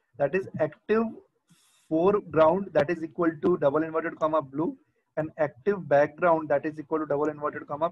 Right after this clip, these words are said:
pink. What is that? So in the fourth button we have written this, so we'll check. If I'll click over here, you can see once clicking, so the background color is changed to pink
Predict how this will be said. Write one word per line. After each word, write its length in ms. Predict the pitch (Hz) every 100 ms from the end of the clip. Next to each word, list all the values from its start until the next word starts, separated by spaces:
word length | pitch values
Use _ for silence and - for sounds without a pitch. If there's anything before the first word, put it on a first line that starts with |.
| -
pink. 180 | 117 98 80 _ _ _ _ _ _ _ _ _ _ _ -
What 240 | 147 156
is 120 | 190
that? 200 | 180 113 - _ _ _ _ _
So 340 | - 190 226 -
in 100 | 180
the 80 | 185
fourth 340 | 180 185 202 - 160
button 280 | 151 175 170
we 100 | 165
have 120 | 160
written 280 | 143 160 147
this, 220 | 170 -
so 80 | 156
we'll 220 | 156 151
check. 200 | - 113 _ _
If 140 | 151 175
I'll 100 | 170
click 280 | 175 185
over 220 | 185 185 160
here, 220 | 139 175 _ _ _ - - - - _ _ _ _ _ _ _ _ _ _ _ _ _ -
you 80 | 151
can 180 | 185 175
see 160 | 190
once 260 | 156 160 180 _
clicking, 460 | 170 170 175 156 - _ _ _ _
so 100 | -
the 100 | 160
background 400 | 147 143 170 180
color 180 | 180 175
is 120 | 170
changed 360 | 160 160 175 -
to 80 |
pink 340 | 160 147 160